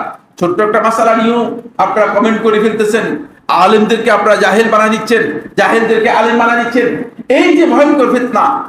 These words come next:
এর একটিমাত্র সমাধান, সেটা হচ্ছে আলেমদের সাথে আমাদের মুলাজামাত করতে হবে, সত্যিকার আলেমদের কাছে আসতে হবে,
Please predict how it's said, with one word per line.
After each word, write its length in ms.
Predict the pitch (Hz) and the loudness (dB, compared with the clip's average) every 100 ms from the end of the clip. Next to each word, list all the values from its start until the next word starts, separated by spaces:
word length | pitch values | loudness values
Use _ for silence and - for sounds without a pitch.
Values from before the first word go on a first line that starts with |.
| - | -2
এর 120 | 208 | 0
একটিমাত্র 720 | 208 226 - - 359 349 359 277 | 0 -2 -6 0 2 4 2 0
সমাধান, 420 | - 220 208 220 - | 0 0 2 2 0
সেটা 180 | 180 180 | -2 -2
হচ্ছে 280 | 165 - 220 220 - - | -2 -2 -2 -2 -10 -2
আলেমদের 560 | 202 262 320 294 277 | 2 4 4 4 2
সাথে 220 | 285 240 214 | 2 0 0
আমাদের 300 | 202 208 185 | 0 0 0
মুলাজামাত 500 | 175 175 180 180 - | 0 0 0 -2 -2
করতে 220 | 180 - | -4 -2
হবে, 180 | 160 147 | 0 0
সত্যিকার 380 | 139 - 175 160 | -2 -2 -2 0
আলেমদের 420 | 147 180 170 160 | 0 0 -2 -2
কাছে 220 | 143 143 | -2 -2
আসতে 180 | 117 - | -6 -6
হবে, 120 | - | -16